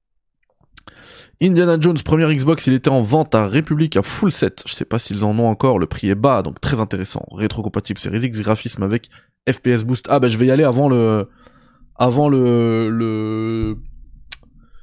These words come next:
le Developers Direct, parce que sinon on va, on va voir sur internet fleurir les images de gameplay du nouvel Indiana Jones, et, euh, ça va réétiquer sévère,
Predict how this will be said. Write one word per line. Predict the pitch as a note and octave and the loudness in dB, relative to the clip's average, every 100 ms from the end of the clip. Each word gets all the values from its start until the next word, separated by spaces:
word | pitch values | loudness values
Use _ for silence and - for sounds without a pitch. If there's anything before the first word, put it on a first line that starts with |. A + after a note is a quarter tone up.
| - - - - - - - - | -20 -20 -20 -20 -20 -20 -20 -6
le | B2+ B2 | 0 2
Developers | C3+ C#3 C#3+ C3+ B2 | 2 2 2 0 2
Direct, | C3 D3 - - | 2 2 0 -2
parce | A#2+ | -2
que | - B2 A#2+ A#2+ A#2 | 2 2 4 2 0
sinon | - C3+ D3 C3+ A#2+ - | 0 0 2 2 0 -2
on | A2+ | 0
va, | A2+ A2 | 2 2
on | A2 G#2+ | 2 2
va | A2+ | 2
voir | A2 B2+ A2 | 4 2 2
sur | - A2+ | 0 0
internet | A2+ A2 B2 A#2+ | 2 2 2 0
fleurir | - - C3+ C3 C3+ A#2+ - _ _ _ _ - | -6 0 2 2 2 -2 -6 _ _ _ _ -4
les | A2+ G#2+ A#2+ | 0 2 2
images | B2+ B2 G#2 | 2 2 2
de | A2+ | 0
gameplay | G#2+ A#2 A2 B2 B2 | 2 0 0 2 2
du | G#2+ G2+ G2+ G2+ G2+ | 0 0 0 0 0
nouvel | A2 A2 A2+ | 0 2 2
Indiana | A2 A2 A2 A2 | 0 0 2 2
Jones, | A2 C#3 D#3 - _ _ _ - | 2 0 0 -6 _ _ _ -4
et, | A#2 B2 - | 0 0 2
euh, | A2+ G#2+ G#2+ | 2 4 2
ça | - G#2+ | 2 2
va | A2 | 2
réétiquer | G#2 A#2+ A2+ - - C3 A#2+ _ _ | 2 0 0 -6 -2 -2 -2 _ _
sévère, | - - D#3 C3+ C#3+ D3 - | -10 0 2 2 2 0 -8